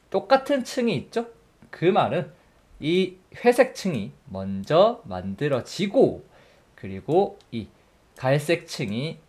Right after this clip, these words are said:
만들어진 것을 알 수 있습니다. 그리고 이 녀석이 가장 마지막 층이 되겠죠. 자, 여기 보면 칠 번과 구 번 층처럼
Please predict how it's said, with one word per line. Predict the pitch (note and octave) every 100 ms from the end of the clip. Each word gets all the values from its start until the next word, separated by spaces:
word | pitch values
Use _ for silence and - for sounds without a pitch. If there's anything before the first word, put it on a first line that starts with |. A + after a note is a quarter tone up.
| -
만들어진 | G2+ G2 G2 A2 G#2 G2 F#2+
것을 | F2 E2+ C#3+ F3 -
알 | - F#2+ F#2
수 | -
있습니다. | C3 - - F#2 - _ _ _ _ -
그리고 | G3+ C4 C4 B3
이 | F#3+
녀석이 | G3+ G3 E3+ D#3 G3 A3
가장 | B2 C3+ D3 -
마지막 | F#2+ F#2+ - G2+ A#2+ D3+
층이 | - - A2+ C3+
되겠죠. | G#2+ F#2 - - _ _ _ _ _ _ _ _ _
자, | - B3 A3+
여기 | C4 A#3+
보면 | C4+ G#3 E3 D#3
칠 | - - D4 C#4
번과 | D4 D4+ C4+ - _ _ G#3 G3
구 | - E3
번 | F3+ A3+ A#3
층처럼 | A3 - F#3 E3+ - A3 F#3+ D#3+ C#3